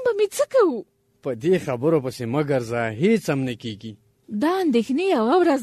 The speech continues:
Speaker 1: نه ده چې زه دې کور ته راواده شوې یمه. دغه اندېښنه را سره ده. اوس مې بیخي اعصاب خراب شوي دي.
Speaker 2: نو څه کار وکم؟ اوس په دې کار کې ښه بلد شوی یم.
Speaker 1: هیڅ کار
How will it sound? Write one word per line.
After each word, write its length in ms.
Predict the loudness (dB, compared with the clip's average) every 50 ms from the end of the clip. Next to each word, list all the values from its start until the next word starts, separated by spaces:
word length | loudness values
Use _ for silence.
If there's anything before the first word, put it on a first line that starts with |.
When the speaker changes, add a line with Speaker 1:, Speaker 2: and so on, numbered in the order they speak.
| -2 -2
Speaker 1:
نه 80 | -2 0
ده 160 | 0 -2 -2 -4 -6 _ _ _ -8
چې 100 | -2 -2 0 4 4
زه 80 | 4 4 6 6
دې 100 | 4 4 4 4
کور 140 | 4 4 4
ته 120 | 4 2
راواده 400 | 2 2 2 2 2 2 0 0
شوې 280 | 2 4 6 6 6 6 4 2
یمه. 180 | 0 -2 -4 -6 -8 _ _ -12 -4 -2
دغه 300 | -2 0 2 2 2 4
اندېښنه 360 | 4 2 2 2 4 4 4 6 4
را 80 | 4
سره 280 | 2 0 0 2 2 2
ده. 180 | 2 2 -2 -2 _ _ -20 -20 -20 _ _ _ 0 2
اوس 180 | 2 2 2
مې 160 | 2 -2 0 2
بیخي 260 | 2 2 2 4 4 6 6
اعصاب 320 | 4 2 2 2 0 2 0
خراب 280 | 0 0 2 2 2 0 -2
شوي 180 | -4 -4 -4
دي. 200 | -4 -6 -6 -8 _ _ _ _ _ -8
Speaker 2:
نو 220 | -4 -2 0 0 0
څه 220 | 0 0 -4 -4 -2 2
کار 180 | 2 2 2 2
وکم؟ 360 | 0 -4 -4 -8 -8 -8 -10 -14 _ _ _ -12
اوس 220 | -8 -8 -8 -8 -6 -6
په 60 | -6
دې 200 | -4 -4 -4 -6 -6 -6
کار 140 | -8 -8
کې 140 | -8 -8 -10 -8
ښه 80 | -6 -4 0 0
بلد 220 | 0 -2 -2 -8
شوی 300 | -4 -2 2 2 2 2 0
یم. 120 | -2 -6 -10 _ _ _ _ _ -2 2
Speaker 1:
هیڅ 200 | 2 2 2 2 -4 -10 -6
کار 180 | -4 -2 -2